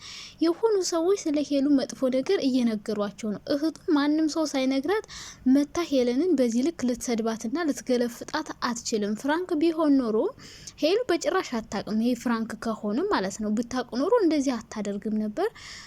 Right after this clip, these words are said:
በቃ ብዙ ነገሮች። እሱም ደግሞ ፍራንክ ቢሆን ኖሮ እንደዚህ እህቱ ስትሰድባት ዝም ይላል ብላችሁ ታስባላችሁ? አላውቅም። ብቻ ግን የሆነ ሰው ብቻ ስለ እሷ መጥፎነት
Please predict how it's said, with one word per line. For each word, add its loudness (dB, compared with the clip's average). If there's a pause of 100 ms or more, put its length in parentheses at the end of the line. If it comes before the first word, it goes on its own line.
(280)
በቃ 2 (120)
ብዙ 2 (120)
ነገሮች። 0 (140)
እሱም 2
ደግሞ 4 (840)
ፍራንክ 0
ቢሆን 2
ኖሮ 2 (1040)
እንደዚህ 6
እህቱ -4
ስትሰድባት -2
ዝም 0
ይላል 0
ብላችሁ -2
ታስባላችሁ? -4
አላውቅም። -4
ብቻ -6 (1160)
ግን 6
የሆነ 4
ሰው -2
ብቻ -4 (160)
ስለ -2
እሷ -4
መጥፎነት -4